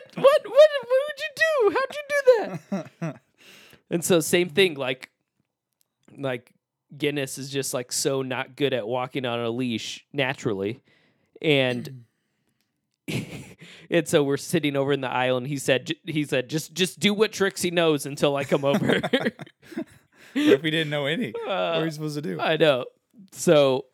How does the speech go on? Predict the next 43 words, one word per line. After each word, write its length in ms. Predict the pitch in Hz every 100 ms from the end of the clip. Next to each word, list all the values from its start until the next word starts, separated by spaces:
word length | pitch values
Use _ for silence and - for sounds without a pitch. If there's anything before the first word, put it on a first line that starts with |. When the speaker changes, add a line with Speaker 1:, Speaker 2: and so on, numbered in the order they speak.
| - - _ _ _ -
Speaker 1:
uh, 460 | 165 143 131 120 - - 151
<laughs> 200 | - -
so, 500 | - - 233 170 165
so 180 | 180 190
we're 120 | 180
Speaker 2:
So 100 | 151
Speaker 1:
just 80 | 160
Speaker 2:
he 100 | 220
went 220 | 208 175
around 280 | 151 143 139
to 80 | 101
every 260 | 127 127 120
person 460 | 123 123 - 107
Speaker 1:
So 80 | 180
Speaker 2:
in 80 | 175
Speaker 1:
he 60 |
Speaker 2:
each 60 | 185
Speaker 1:
went 120 | 180
Speaker 2:
aisle. 100 | 165
Speaker 1:
around, 400 | 156 143 120 117 -
yeah, 320 | 143 135 113 -
to 100 | -
each 240 | 139 143 135
one. 320 | 127 117 107 - _ _ _ _ _ -
Speaker 2:
Wonder 240 | 139 226
if 80 | 190
that's 340 | 143 143 135 - -
not 300 | 131 123 107
what 120 | 113
he 60 |
intended. 520 | 107 101 104 92 80 - _ _ - _ _ _
Speaker 1:
I 100 | -
don't 240 | 214 233 -
think 180 | 220
he 160 | - 185
intended 600 | 147 147 165 165 151 143
to, 100 | 135 123
to 180 | - 156
start 540 | - - - 156 156 -
there 320 | 135 127 120
from 480 | - 156 135 135 127
the 200 | 120 - _ 135
beginning 640 | 135 113 127 117 101 101